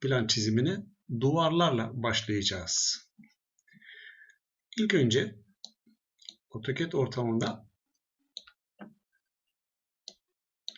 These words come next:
kendimize yeni bir alan açıyoruz. Insert'ten ben buradan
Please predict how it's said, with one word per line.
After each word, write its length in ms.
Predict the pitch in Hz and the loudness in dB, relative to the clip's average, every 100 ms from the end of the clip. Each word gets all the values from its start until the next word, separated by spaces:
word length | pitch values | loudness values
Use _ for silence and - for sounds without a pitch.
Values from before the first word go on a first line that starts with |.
| - | -6
kendimize 760 | 131 110 95 90 151 190 - _ _ _ _ _ - | -2 0 -2 -4 -4 -4 -6 _ _ _ _ _ -8
yeni 240 | 107 101 | -6 -4
bir 80 | 156 | -2
alan 260 | 147 127 107 | -2 -2 -4
açıyoruz. 600 | - - - - - - _ _ _ - _ _ _ _ _ _ _ _ _ _ - - | -8 -10 -12 -12 -14 -18 _ _ _ -20 _ _ _ _ _ _ _ _ _ _ -14 -6
Insert'ten 840 | 107 - 139 135 - 170 214 - _ _ _ _ _ _ _ _ _ _ _ _ _ 143 | -4 -2 0 -2 -2 -4 -4 -10 _ _ _ _ _ _ _ _ _ _ _ _ _ -4
ben 320 | 123 139 - _ - | -2 -4 -12 _ -8
buradan 500 | 143 120 190 - _ | -4 -4 -6 -10 _